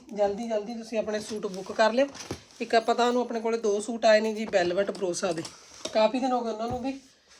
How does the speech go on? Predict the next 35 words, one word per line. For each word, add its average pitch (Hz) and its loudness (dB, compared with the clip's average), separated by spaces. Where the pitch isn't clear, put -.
ਤੇ - 0
ਉਹ 226 2
ਵੀ 247 -2
ਯਾਦ 214 6
ਹੀ 233 2
ਨਹੀਂ 226 2
ਰਹਿੰਦਾ 208 4
ਵੀ 226 2
ਵੀਡੀਓ 208 2
ਅਪਲੋਡ 202 2
ਕਰਨ 202 4
ਵਾਲੀ 196 2
ਪਈ 185 0
ਆ 180 2
ਉਹਨਾਂ 185 -2
ਨੂੰ। 208 -2
ਲਓ 196 2
ਜੀ, 147 -4
ਇੱਕ 208 -2
ਕਲਰ 226 10
ਹੈਗਾ 220 6
ਇਹਦੇ 240 4
ਵਿੱਚ, 254 0
ਦੋ 226 8
ਕਲਰ 226 8
ਨੇ। 254 8
ਇਹ 226 6
ਹੈਗਾ 226 4
ਜੀ 233 0
ਇਸ 220 -4
ਤਰ੍ਹਾਂ 214 0
ਦਾ 233 2
ਨੇਵੀ 214 2
ਬਲੂ 185 -2
ਕਲਰ, 170 0